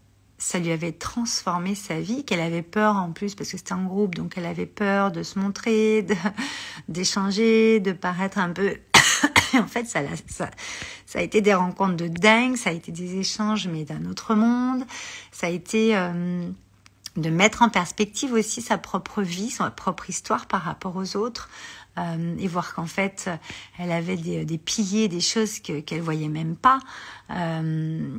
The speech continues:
ça lui a révélé des, des, des pans, enfin, insoupçonnés. Et en fait, moi, je sais qu'il se passe tout ça dans les espaces, mais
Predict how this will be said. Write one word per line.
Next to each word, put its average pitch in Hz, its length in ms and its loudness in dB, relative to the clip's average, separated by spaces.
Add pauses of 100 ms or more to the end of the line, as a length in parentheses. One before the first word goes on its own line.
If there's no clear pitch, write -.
ça - 200 -2
lui 180 140 0
a 180 40 2
révélé 180 440 0
des, 175 160 -2
des, 156 160 -8
des 156 180 -6
pans, 247 480 2
enfin, - 260 -4 (120)
insoupçonnés. 220 640 -2 (100)
Et 165 80 -2
en 165 80 -2
fait, - 480 -6 (720)
moi, 220 140 6
je 196 140 4
sais 339 260 0
qu'il - 180 -8
se - 80 -6
passe - 340 -10
tout 208 100 -10
ça 175 280 0
dans 175 140 -6
les 170 220 -6
espaces, - 560 -4
mais 175 260 -6